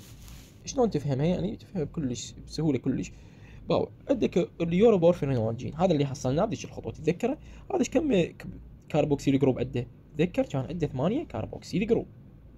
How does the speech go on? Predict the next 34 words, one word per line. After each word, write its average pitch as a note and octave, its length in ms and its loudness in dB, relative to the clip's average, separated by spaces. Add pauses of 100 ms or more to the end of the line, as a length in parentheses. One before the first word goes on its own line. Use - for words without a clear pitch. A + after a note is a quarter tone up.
(720)
ايش C#3 100 -8
قد؟ F3+ 180 2 (480)
ثمانية D3+ 480 0 (440)
كاربوكسيل C3 720 -2 (1000)
سي - 200 -4
او D3+ 120 2
تو A3 260 0 (140)
جروب. D3 240 2 (720)
شو B3+ 120 0
راح E4 80 4
نسوي؟ D#3+ 300 4
راح C#3+ 120 2
نسوي G#3 240 4
له A3 60 6
decarbocilation، D#3 1000 4
يعني C3+ 160 0
راح D3+ 160 2
نطلع D#3+ 460 6 (560)
سي G#3+ 200 0
او G#3 120 6
تو F3 160 2
نحذفه A#3+ 360 4
من G#3+ 100 4
هذا A3+ 180 8
يورو G#3 180 8
بورفيرينوجين. C3+ 640 2 (520)
فراح D3 240 2
نحذف C4 380 2 (100)
أربعة، D#3+ 420 4 (520)
راح D3+ 80 -2
يصير G3 200 2
عندك G3 180 2
ايش - 120 -10
كم A#3 280 2